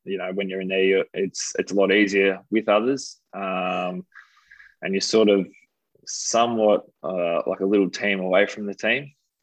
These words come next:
um, 'cause you, you do run on a different schedule.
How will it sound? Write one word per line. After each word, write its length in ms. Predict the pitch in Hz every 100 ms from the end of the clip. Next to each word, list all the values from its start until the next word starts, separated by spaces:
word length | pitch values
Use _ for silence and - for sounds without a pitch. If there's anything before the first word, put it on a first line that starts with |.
| -
um, 360 | 92 90 92
'cause 100 | 92
you, 140 | 98 95
you 180 | 85 92
do 180 | 107 101
run 180 | 95 95
on 80 | 98
a 80 |
different 320 | 92 98 92 92
schedule. 680 | - 95 90 95 92 87